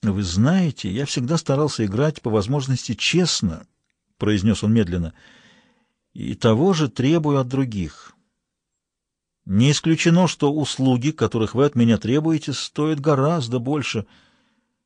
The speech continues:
"Вы это бросьте, любезный Карл", — сказал Бестужев твердо. "Вы ведь сами давно убедились, что никакой такой особой выгоды вам из Штепаника не извлечь, не так ли? Я хорошо информирован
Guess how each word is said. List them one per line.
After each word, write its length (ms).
"Вы 140
это 120
бросьте, 540
любезный 420
Карл", — 360
сказал 380
Бестужев 400
твердо. 400
"Вы 140
ведь 140
сами 280
давно 340
убедились, 400
что 140
никакой 340
такой 260
особой 320
выгоды 400
вам 300
из 60
Штепаника 520
не 120
извлечь, 640
не 120
так 240
ли? 160
Я 260
хорошо 360
информирован 640